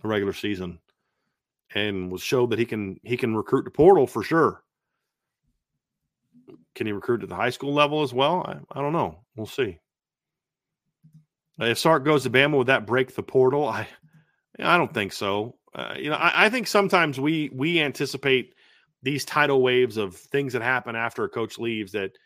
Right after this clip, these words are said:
that, that rarely happen. I mean, it happened a little bit with U S C and Oklahoma. That's because of, you know, Lincoln Riley was a unique situation 'cause he didn't sell Oklahoma when he recruited. He sold himself. So, of course, kids are gonna leave. I, I don't know that Sark is that way.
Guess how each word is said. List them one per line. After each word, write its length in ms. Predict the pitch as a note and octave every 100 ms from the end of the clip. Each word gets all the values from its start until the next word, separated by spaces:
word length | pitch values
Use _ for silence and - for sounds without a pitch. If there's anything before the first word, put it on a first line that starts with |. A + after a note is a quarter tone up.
| _ _ _ _ B2
that, 260 | A2+ A2 _
that 200 | B2+ B2 - A#2
rarely 480 | C3 C#3+ D#3 C3+ A2+
happen. 440 | A2 G2+ - D2+ D#2 _ _ _ _ -
I 40 |
mean, 120 | C3
it 80 | C#3
happened 340 | D3 F3 C3+ A#2
a 60 |
little 200 | C3 C#3
bit 200 | B2 A#2+
with 160 | A2 A2+
U 160 | C3+
S 120 | A#2 -
C 140 | C3
and 80 | A#2+
Oklahoma. 480 | A2 G2+ C3+ C#3 A2+
That's 180 | B2+
because 440 | - - A#2+ A2 G#2+
of, 200 | F#2+ F#2+ G#2+ -
you 200 | B2 A2
know, 100 | G2
Lincoln 300 | A#2+ B2 A2+
Riley 220 | A#2 A2+
was 140 | G2
a 40 | A2
unique 280 | A2 A2+
situation 480 | - G2+ G#2+ C3 -
'cause 180 | G#2+ - _ _ _
he 120 | D3
didn't 160 | C#3+ A#2
sell 260 | D3 C#3
Oklahoma 480 | C3 A#2+ G#2+ E3 B2+
when 140 | G2+
he 40 | F#2
recruited. 400 | E2 - F2+ F#2+
He 80 | G2+
sold 240 | D#3+ C#3+
himself. 600 | G2+ - C3 - - - _ _ _ _ _
So, 100 | A2+
of 80 | -
course, 280 | D3+ D#3
kids 200 | - F2+
are 60 | F2
gonna 160 | E2 D#2
leave. 220 | D#2 E2+
I, 200 | A#2+ C#3
I 40 |
don't 100 | D#3+
know 120 | D#3 C3+
that 100 | -
Sark 320 | C3+ C3+ -
is 100 | G2+
that 220 | G#2+ E2
way. 400 | G2+ G2+ C2